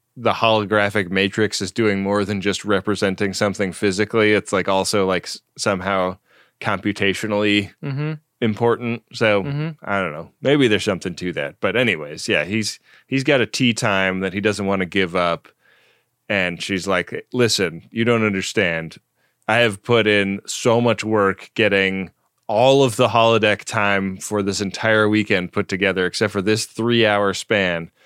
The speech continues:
Speaker 1: And if I can get your holodeck time from you, then Tom Paris and I can have a romantic weekend getaway on Gidi Prime,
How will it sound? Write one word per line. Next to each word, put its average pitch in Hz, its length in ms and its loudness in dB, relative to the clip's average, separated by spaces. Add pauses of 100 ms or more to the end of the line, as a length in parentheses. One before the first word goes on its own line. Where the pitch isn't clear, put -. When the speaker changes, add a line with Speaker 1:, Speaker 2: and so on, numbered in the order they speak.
(420)
Speaker 1:
And 87 460 -4 (360)
if 107 200 0
I 110 100 2
can 113 180 -2
get 131 300 2 (360)
your 123 280 2
holodeck 127 520 2
time 110 260 0
from 101 180 -4
you, 90 420 0
then 92 500 -2
Tom 123 280 0
Paris 117 320 2
and 104 120 0
I 104 220 2
can 95 180 -4
have 98 280 0
a 92 120 0
romantic 98 580 -2
weekend 101 360 -4
getaway 92 600 -2 (760)
on 101 200 0 (160)
Gidi 254 540 4
Prime, 165 760 4